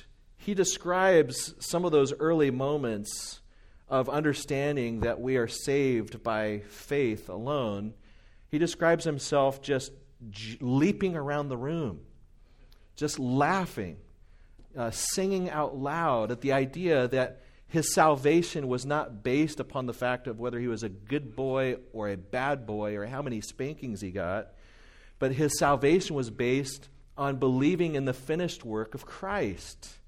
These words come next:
That released him from an amazing burden. And sound theology will release us from false teaching that binds people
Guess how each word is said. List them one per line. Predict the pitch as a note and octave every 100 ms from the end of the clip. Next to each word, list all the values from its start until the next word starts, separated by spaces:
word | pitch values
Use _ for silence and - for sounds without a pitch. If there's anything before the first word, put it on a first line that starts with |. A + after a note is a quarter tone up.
| - - - - - - -
That | D3 F#3 -
released | D3+ C#3+ C3 C#3+ G#3+ A3 - -
him | G#2+ F2+ F#2+ B2+ -
from | C3+ C3 C3 C3+ - -
an | C3
amazing | C3+ C3+ D3+ E3 C3+ B2+ A2+ A2+ - -
burden. | G#2 A#2 B2+ A2+ F2+ D#2 - - - - - - - - - -
And | C#3 C3
sound | - D3+ D#3+ E3+ E3+
theology | C3+ A2+ C3 A2+ G#2+ G2+ A#2 B2+ - - - - -
will | B2+
release | B2+ A#2+ C3 F3+ -
us | A#2 G#2+ A#2+ - - - -
from | B2 B2
false | - C#3+ E3 E3+ - -
teaching | - - F#3 - G2+ A2+ - - - - - - - -
that | A#2 B2+ B2+ B2 - A#2 G#2
binds | B2 C#3+ D#3+ D#3 C3+ -
people | - G#2+ - D#2+ -